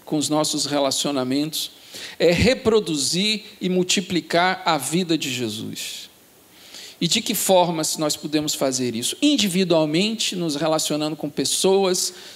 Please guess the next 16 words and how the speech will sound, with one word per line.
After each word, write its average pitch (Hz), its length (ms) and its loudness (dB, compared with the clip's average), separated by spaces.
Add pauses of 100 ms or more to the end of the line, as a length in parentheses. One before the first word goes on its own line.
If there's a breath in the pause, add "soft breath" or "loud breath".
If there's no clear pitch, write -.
(180)
tendo 170 220 2
cuidado 160 400 2
com - 100 -8
suas - 320 -2
carências 151 680 -2
individuais 165 760 0
e 151 60 -6
pessoais, 160 680 0 (280 loud breath)
e 254 80 2
de - 100 0
forma 226 320 2
coletiva 214 720 0
também, 151 320 -2
promovendo 143 760 0 (540 loud breath)
a 131 140 0
comunhão 147 720 2